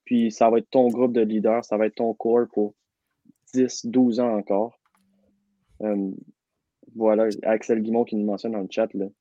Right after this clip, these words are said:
Guy Boucher qui a entraîné Tkachuk, qui dit qu'il a une prestance comme Crosby, c'est peu dire, là. Fait que je pense que c'est le bon choix, euh.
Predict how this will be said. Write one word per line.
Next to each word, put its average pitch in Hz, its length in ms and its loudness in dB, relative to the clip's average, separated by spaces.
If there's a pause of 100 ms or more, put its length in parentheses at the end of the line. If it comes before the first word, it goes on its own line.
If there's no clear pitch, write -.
(240)
Guy 110 140 -4
Boucher 107 300 0
qui - 120 -8
a 104 60 0
entraîné 107 380 -4
Tkachuk, 110 420 -4
qui - 100 -10
dit 107 220 -6
qu'il 107 140 -6
a 95 40 -4
une 98 60 -6
prestance 107 760 -6 (220)
comme 110 200 -2
Crosby, 104 480 -4
c'est - 140 -8
peu 104 200 -2
dire, 104 260 -4
là. - 60 -14 (680)
Fait - 100 -2
que - 40 -10
je - 40 -20
pense 139 180 2
que - 40 -20
c'est 117 60 0
le 107 60 0
bon 101 180 2
choix, 95 380 -4
euh. - 40 -12